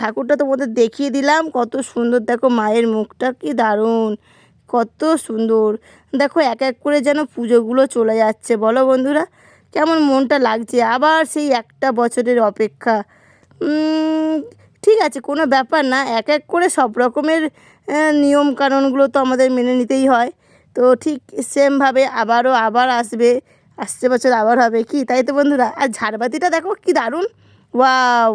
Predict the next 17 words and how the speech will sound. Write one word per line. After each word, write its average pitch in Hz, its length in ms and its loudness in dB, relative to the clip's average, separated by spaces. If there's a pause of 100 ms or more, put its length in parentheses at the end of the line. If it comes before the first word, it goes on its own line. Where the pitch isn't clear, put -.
(200)
হেভি, 294 260 2
হেভি, 254 240 2
হেভি, 214 180 0 (400)
খুব 339 120 0 (140)
সুন্দর 277 300 2 (100)
লাগছে 240 280 -2
ঝাড়বাতিটা, 214 520 -4 (100)
আমার 277 220 -4
তো - 40 -16 (100)
দারুণ 240 340 0
লাগছিল। 220 260 -2 (100)
তোমাদের 302 280 -2
কেমন 311 280 0
লাগছে 262 220 0 (100)
বলো 226 220 2
তো 285 120 0
বন্ধুরা? 302 280 -2